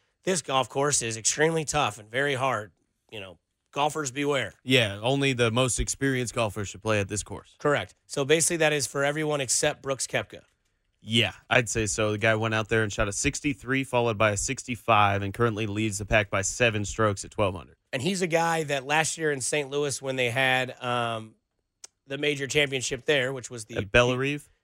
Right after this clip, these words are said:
Speaker 1: Yeah.
Speaker 2: I believe.
Speaker 1: Uh, Ron Hughley was there. Uh, I believe Brandon Kiley was there. And both of them have both told me, after talking to him about the tournament,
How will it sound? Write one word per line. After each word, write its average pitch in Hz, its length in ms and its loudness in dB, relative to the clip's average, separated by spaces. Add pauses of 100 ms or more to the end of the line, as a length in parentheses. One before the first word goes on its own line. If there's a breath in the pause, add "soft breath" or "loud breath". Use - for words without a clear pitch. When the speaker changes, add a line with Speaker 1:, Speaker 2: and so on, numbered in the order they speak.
Speaker 1:
Yeah. 160 140 6
Speaker 2:
I - 20 6
believe. 139 300 0 (880)
Speaker 1:
Uh, 120 300 2
Ron 151 240 4
Hughley 185 320 -2
was 160 160 0
there. 160 380 2 (140)
Uh, 120 180 -2
I - 20 -4
believe 131 220 -2
Brandon 135 220 2
Kiley 147 340 2
was 139 120 -4
there. 135 380 0
And 117 340 -2
both 151 240 2
of 139 80 -4
them 123 120 -2
have 120 140 -4
both 131 240 0
told 147 280 -2
me, 127 360 0
after 120 220 -4
talking 131 300 0
to 135 60 -6
him 131 60 -6
about 123 260 0
the 117 180 -4
tournament, 123 420 0